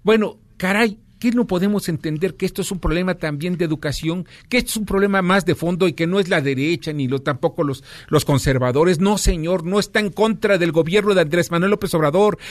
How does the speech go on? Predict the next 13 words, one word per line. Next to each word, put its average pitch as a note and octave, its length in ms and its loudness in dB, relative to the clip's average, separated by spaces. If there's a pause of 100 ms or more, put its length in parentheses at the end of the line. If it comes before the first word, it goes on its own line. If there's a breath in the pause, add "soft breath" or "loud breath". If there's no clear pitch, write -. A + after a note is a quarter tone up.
(120)
Es A3 240 2
una G#3+ 260 -2
guerra G3+ 640 0 (260 loud breath)
que E3+ 140 4
vamos G#3 400 2
a F3 40 2
buscar F3+ 720 0
o G3 120 2
vamos G3 300 -2
a - 20 0
emprender E3 640 0
los F3+ 140 0
mexicanos D#3 560 -4